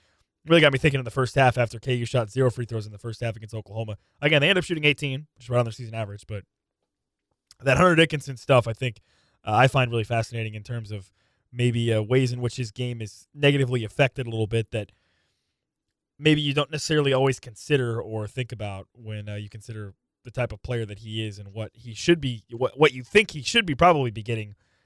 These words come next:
in terms of the number of touches he gets in the post and how frequently he's actually heading to the line, getting fouled when he's, when he's in the post,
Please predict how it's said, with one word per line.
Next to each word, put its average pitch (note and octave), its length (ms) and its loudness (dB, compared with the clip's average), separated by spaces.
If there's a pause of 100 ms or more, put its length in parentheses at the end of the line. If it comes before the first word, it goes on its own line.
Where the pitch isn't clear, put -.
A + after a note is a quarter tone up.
in B2+ 80 -10
terms B2+ 260 0
of A2 140 -2
the B2 80 -6
number C#3 180 2
of A2+ 80 0
touches B2+ 300 -4
he B2+ 60 -6
gets B2 140 -4
in B2 60 -12
the A2 80 -14
post A#2+ 540 -6
and A2 260 -12
how A#2+ 160 -4
frequently A#2+ 360 -6
he's G#2+ 100 -8
actually A2 220 -4
heading A2+ 200 -12
to G#2 60 -14
the G2+ 80 -14
line, G#2+ 340 -6 (480)
getting A2+ 180 0
fouled A2+ 380 4
when G#2 100 -8
he's, G2 220 -16
when G#2+ 100 -14
he's A2 100 -6
in B2+ 80 0
the G#2 60 -8
post, F#2 460 -16